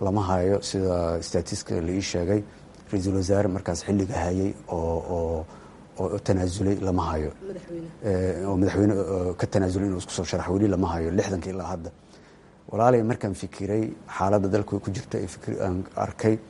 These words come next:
Speaker 1: waxaa ii soo baxday oo inay macquul ahayn inaan danteyda ka hormariyo danta guud. Sababtoo ah conflict of interest ayay noqonaysaa inaan aniga dhaho madaxweyne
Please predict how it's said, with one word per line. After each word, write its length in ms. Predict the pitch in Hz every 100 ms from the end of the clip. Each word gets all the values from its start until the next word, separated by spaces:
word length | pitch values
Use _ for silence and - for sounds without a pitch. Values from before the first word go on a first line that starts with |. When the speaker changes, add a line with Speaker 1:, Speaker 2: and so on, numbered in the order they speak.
| - - - -
Speaker 1:
waxaa 240 | - 101 110
ii 80 |
soo 200 | 101 101
baxday 560 | 90 92 95 92 104 107 -
oo 340 | 92 90 90 -
inay 160 | 98
macquul 440 | 92 82 78 101 92
ahayn 300 | 90 104 110 - - - - -
inaan 280 | 120 107 92
danteyda 400 | 113 104 101 92
ka 120 | -
hormariyo 460 | 98 95 92 90 90
danta 280 | 82 87 87
guud. 260 | 82 82 - - - - -
Sababtoo 440 | - 104 104 117
ah 160 | 110 107
conflict 420 | - 101 104 -
of 160 | 95 -
interest 380 | 104 - 92 -
ayay 180 | 92 95
noqonaysaa 560 | 85 101 92 - 110 117 - - - -
inaan 280 | 104 95 -
aniga 280 | 98 101 98
dhaho 300 | 95 95 107
madaxweyne 520 | 98 92 85 95 101